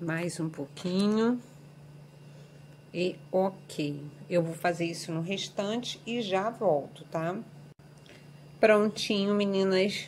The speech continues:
já coloquei em todos. E agora, tá, eu vou tá colocando aqui, porque eu já tenho mais um kit maravilhoso, tá? Pronto.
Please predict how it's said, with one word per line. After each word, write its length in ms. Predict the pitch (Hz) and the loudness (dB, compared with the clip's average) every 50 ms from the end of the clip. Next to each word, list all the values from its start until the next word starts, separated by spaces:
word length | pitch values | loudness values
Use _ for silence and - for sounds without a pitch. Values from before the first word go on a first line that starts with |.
| - 160 | -10 -10
já 520 | 160 151 160 170 190 208 196 202 214 220 | -10 -8 -2 4 6 6 6 6 4 2
coloquei 580 | 214 - - 202 190 190 196 190 - - 196 175 | 0 0 -2 2 4 4 2 2 0 0 0 0
em 240 | 175 180 190 220 233 | 2 2 2 0 0
todos. 880 | 226 - - 196 180 165 160 156 156 156 175 180 190 185 - - - - | -2 0 2 4 6 6 4 2 2 -2 -2 -2 -2 -2 -4 -6 -8 -4
E 160 | - 190 190 | 0 2 4
agora, 800 | 190 202 220 226 208 190 175 170 165 165 160 165 160 180 175 185 190 - | 4 4 2 2 4 6 6 6 6 6 4 4 2 2 0 0 -4 -4
tá, 360 | - 165 151 147 151 156 - - | -4 -2 0 0 0 -2 -4 -2
eu 120 | - 170 | -4 -4
vou 140 | 165 - 170 | -2 -2 -4
tá 160 | 165 - 170 | -2 -2 -6
colocando 600 | 160 - - 160 156 160 160 156 - 151 147 156 | -6 -2 -4 -2 -2 -2 -4 -4 -4 -4 -2 -2
aqui, 560 | 175 185 - - - - - - 196 190 190 190 - | -2 -4 -4 -8 -14 -14 -8 -4 -4 -4 -4 -4 -4
porque 580 | - 247 240 - - - - - - 165 151 143 151 147 - - - - - - - - - - - - | -6 -6 -6 -6 -16 -18 -10 -4 0 0 2 2 0 -4 -8 -20 -20 -18 -16 -16 -16 -16 -18 -20 -10 -4
eu 120 | - 202 | -4 0
já 160 | 185 196 196 | 2 0 0
tenho 320 | 190 190 - 180 185 185 185 | 0 -2 -4 -2 0 0 0
mais 760 | 185 185 180 180 180 185 190 196 202 196 190 185 - - - | 2 4 4 4 4 4 4 2 0 -2 -4 -6 -4 -2 0
um 380 | 185 185 190 190 190 196 190 190 - | 2 2 4 4 2 2 0 -2 -10
kit 880 | - - - - 190 190 190 185 185 - - - - 196 196 202 214 214 - - | -14 -14 -6 -2 0 0 0 -2 -2 -4 -4 -2 0 0 0 0 -2 -6 -8 -6
maravilhoso, 2000 | - 180 180 190 196 202 208 214 220 233 247 254 - - - 180 180 180 180 185 190 208 208 196 180 170 160 170 180 170 165 165 156 156 156 156 170 160 - - - - - | -4 -2 0 0 4 4 4 6 4 4 2 -2 -8 -4 -2 2 2 4 4 4 2 0 -2 -8 -10 -6 -4 -4 -2 0 0 2 2 2 2 0 -2 -4 -8 -12 -14 -4 -2
tá? 260 | 151 143 147 151 165 165 - - | -2 0 0 -2 -4 -6 -10 -4
Pronto. 540 | - 208 202 180 175 180 180 - - - | 0 0 2 2 0 -2 -6 -10 -16 -18